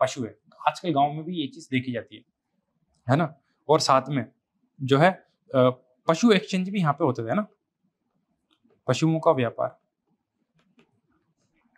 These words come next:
क्योंकि उस time कुछ था ही नहीं, थे जो पशु थे, तो पशुओं का ही व्यापार कर रहे हैं। किसने दो गाय देके एक भैंस ले ली, है ना, या एक भैंस देके चार या पांच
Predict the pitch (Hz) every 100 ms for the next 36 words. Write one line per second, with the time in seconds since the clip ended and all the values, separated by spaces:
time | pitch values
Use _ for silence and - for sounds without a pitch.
0 | _ _ _ _ _ _ _ _ 190 220
1 | 220 233 226 233 - - 196 160 117 -
2 | - 196 208 160 - 156 104 _ _ _
3 | - 151 160 - 185 185 202 175 156 156
4 | 156 131 131 135 131 _ _ _ - 160
5 | 160 165 160 160 156 156 151 143 151 147
6 | 160 151 117 139 - 127 127 123 _ _
7 | _ _ - 160 160 156 - 165 147 139
8 | 151 151 156 156 147 143 151 147 151